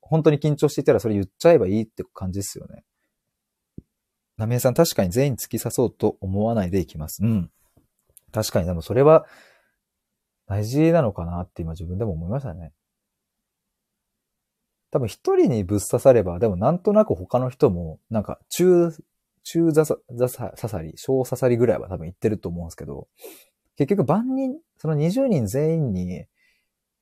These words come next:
こう、受けようって思っちゃうと、結局誰にも刺さらないみたいなことがありそうな気はしますよね、なんか。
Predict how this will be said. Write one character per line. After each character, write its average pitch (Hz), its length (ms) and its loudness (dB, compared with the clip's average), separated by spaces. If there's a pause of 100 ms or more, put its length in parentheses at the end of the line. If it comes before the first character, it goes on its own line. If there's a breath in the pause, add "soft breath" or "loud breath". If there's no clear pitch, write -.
(300)
こ 87 540 -12 (260)
う、 123 60 0
受 98 160 -2
け - 0 -
よ 147 220 6
う - 40 -18
っ - 20 -20
て - 100 -10
思 95 120 -4
っ - 100 -10
ち - 100 -12
ゃ 85 40 -8
う 80 80 -12
と、 80 300 -12 (580)
結 - 160 -6
局 160 180 0
誰 127 220 2
に 160 120 0
も 151 280 -2 (220)
刺 - 100 -20
さ 147 100 -6
ら 147 100 -2
な 131 80 0
い 95 40 -2
み 87 80 -8
た - 80 -8
い 82 40 -8
な 87 100 -12
こ - 100 -20
と 95 100 -6
が 85 120 -8
あ 85 40 -6
り 95 60 -4
そ 127 140 -2
う - 20 -4
な 80 100 -6
気 - 160 -14
は 82 100 -10
し - 120 -14
ま 85 80 -8
す - 140 -16
よ 80 80 -20
ね、 82 100 -12
な 76 120 -14
ん 90 100 -20
か。 - 100 -20